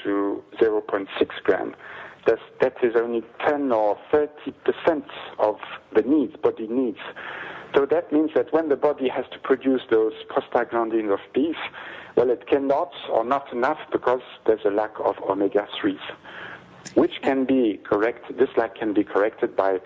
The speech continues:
taking these oils, I explain exactly how in my book, or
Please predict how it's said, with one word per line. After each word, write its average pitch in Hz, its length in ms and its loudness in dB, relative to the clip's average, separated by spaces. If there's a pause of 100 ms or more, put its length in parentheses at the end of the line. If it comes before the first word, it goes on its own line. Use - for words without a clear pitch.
(320)
taking 131 360 2
these 101 300 0
oils, 120 360 0 (200)
I 107 60 0
explain 110 420 0
exactly 104 460 -2
how 101 200 2
in 95 140 -4
my 92 180 2
book, - 280 0 (460)
or 156 340 2